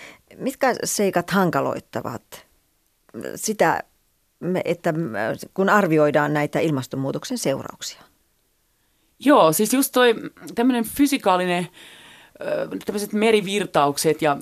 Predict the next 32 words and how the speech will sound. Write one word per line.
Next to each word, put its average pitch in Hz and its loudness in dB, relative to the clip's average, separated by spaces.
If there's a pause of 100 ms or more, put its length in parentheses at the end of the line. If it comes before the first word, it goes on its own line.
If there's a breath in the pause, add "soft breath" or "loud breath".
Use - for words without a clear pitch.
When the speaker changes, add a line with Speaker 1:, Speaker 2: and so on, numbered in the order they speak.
Speaker 2:
ja 156 0
miten, 165 -2 (140)
miten 185 -2
esimerkiksi 180 -6 (340 loud breath)
jään 208 2
sulaminen 185 2
etenee, 170 -2
kuinka 170 -6
paljon 175 -2
tulee 170 -2 (240 loud breath)
makeata 180 2
vettä 175 -2
sinne 151 -2 (100)
pintaan, 156 -2 (380 loud breath)
n-, 202 -6
ne 208 2
hankaloittaa 147 2
tätä 143 0
ennustamista 139 -2 (480 loud breath)
aika 160 -4
paljon. 139 2 (500 loud breath)
Et 156 -4
sit 175 -6
ei 175 0
pystytä 175 -4
esimerkiksi 165 -4
Grönlannissa, 180 2
kun 160 -4
mä 151 2
olin, 160 0
niin 151 0
se 156 2